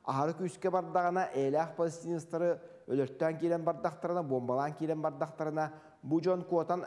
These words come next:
араб дойдуларга эмиэ бардахтарына аныраалар дьа ыксыахтаахтар. Уонна онтон мусульманнары ити баттаан эрэллэр диэн үгэс курдук былаах оҥостуохтара бу дьоннор.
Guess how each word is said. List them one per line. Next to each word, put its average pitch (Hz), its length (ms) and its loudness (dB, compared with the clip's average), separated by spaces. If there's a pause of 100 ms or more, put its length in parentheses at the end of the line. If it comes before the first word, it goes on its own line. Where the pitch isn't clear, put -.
(100)
араб 175 320 2
дойдуларга 165 440 2
эмиэ 151 420 2
бардахтарына 160 760 -2 (280)
аныраалар 135 480 2
дьа 131 220 -2
ыксыахтаахтар. 101 680 -8 (580)
Уонна 196 260 0
онтон 190 440 0
мусульманнары 175 680 0
ити 185 140 0
баттаан 180 480 0
эрэллэр 170 320 2
диэн 165 300 -2
үгэс 165 240 0
курдук 151 360 -2
былаах 151 400 0
оҥостуохтара 160 680 -4 (180)
бу 143 100 -6
дьоннор. 160 360 0